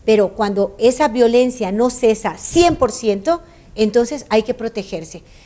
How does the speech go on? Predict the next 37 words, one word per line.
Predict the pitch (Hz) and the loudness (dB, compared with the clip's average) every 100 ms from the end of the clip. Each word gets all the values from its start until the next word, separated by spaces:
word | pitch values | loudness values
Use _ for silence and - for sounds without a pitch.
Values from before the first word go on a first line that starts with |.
| _ | _
Y | 190 196 | -4 0
el | 196 | 0
mismo | 220 247 | 0 0
Catecismo | 247 214 196 233 226 | -2 -4 -4 -8 -2
de | 226 | -2
la | 190 | -2
Iglesia | 180 196 240 | -4 -6 -4
Católica | 262 254 208 214 269 277 - - - | -6 -4 -4 -4 -6 -8 -14 -20 -8
promueve | 208 202 208 208 208 277 - - | 0 2 4 4 4 4 0 -8
o, | 190 190 - | -6 -6 -8
o | 202 | -12
pro-, | 202 185 | -10 -8
te | 180 - 190 | -10 -10 -10
pi-, | 220 | -4
invita | 196 190 240 277 | -2 0 0 0
a | 254 | -2
que | 220 | -4
procures | 208 196 202 214 214 | -10 -4 0 0 -2
la | 190 | -8
separación, | - 262 247 240 214 196 - 185 160 160 - - - | -4 0 2 0 -2 -4 -10 -10 -10 -12 -18 -20 -4
que | 196 | 0
no | 208 226 | 4 4
es | 247 | 4
divorcio | 220 190 208 208 285 - - - | 2 2 2 2 -2 -4 -12 -12
y | 208 | -6
tampoco | 208 196 233 247 | -4 -2 -2 0
significa | 220 196 220 220 | -4 -6 -4 -4
que | 202 | -4
estés | 190 208 | -6 -6
libre | 214 202 202 | -4 -6 -6
para | 190 170 | -6 -6
buscar | 170 - 190 190 | -8 -6 -6 -6
otra, | 202 190 185 175 - - | -10 -8 -8 -8 -10 -20
otra | - 190 202 | -14 -4 -2
relación. | 196 196 202 294 247 - | 0 -2 0 -2 -2 -10
Sin | - 196 | -2 0
embargo, | 196 196 190 240 | 2 0 2 -2